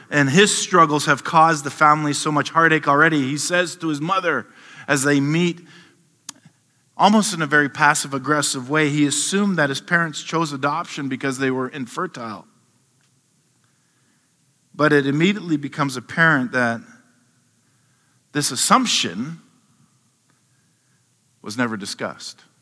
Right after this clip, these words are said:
Watch. "We chose not to have kids. We wanted the two of you. That's what we wanted. We wanted the two of you in our lives. That's what we chose."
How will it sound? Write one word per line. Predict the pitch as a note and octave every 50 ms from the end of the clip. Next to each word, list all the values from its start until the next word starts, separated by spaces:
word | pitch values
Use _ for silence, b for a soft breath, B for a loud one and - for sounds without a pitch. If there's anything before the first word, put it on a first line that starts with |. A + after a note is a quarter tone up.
| _ _ _ _ _ _ _ _ _ _ _ _ _ _ _ _ -
Watch. | - - - _ - _ _ _ _ _ _ _ _ _ _ _ _ _ _ _ -
"We | C#3+
chose | B2 - F#3 F3+ E3
not | E3 E3+ E3 -
to | D#3
have | D3+ D3 D#3 D3 C3+ -
kids. | - - F3+ E3+ D#3 C#3 D3
We | D#3
wanted | D3 D3+ D#3+ E3 E3 D#3 D3+ C#3
the | B2+
two | A2+ - - - E3 D#3+ D#3+
of | D#3 D3 B2+
you. | B2 A#2
That's | A2 C3 C#3+ D#3+ F3 E3+ - -
what | E3 D#3+ C3
we | C#3+ D3
wanted. | C#3+ C#3+ C#3+ D3 D3 C#3+ C3 A2+
We | A2+ A#2 B2 A#2+
wanted | A2+ C3 D3 E3+ G3+ A3+ A#3 A#3+ G#3+ G3
the | A3
two | F#3 - - A#3 A#3 A3+
of | A3 G#3 F3+
you | C#3 B2+ B2 B2 B2 B2+ A#2 B B B B B B B B
in | - D#3 D#3 D#3+ E3 E3 D#3+
our | D#3 D#3+ D3+ D3 C#3+ C#3 C#3
lives. | C#3 C#3 D#3 E3+ D#3+ B2+ A2+ A2+ A#2 A#2 A#2+ A#2+ A2 A2
That's | A2 C3 C#3 D#3 E3 E3 E3 - - -
what | B2 G#2+ -
we | A2+ G#2+ F#2+
chose." | - - - A2 G2 F2+ E2 D#2+ - _ - - - - -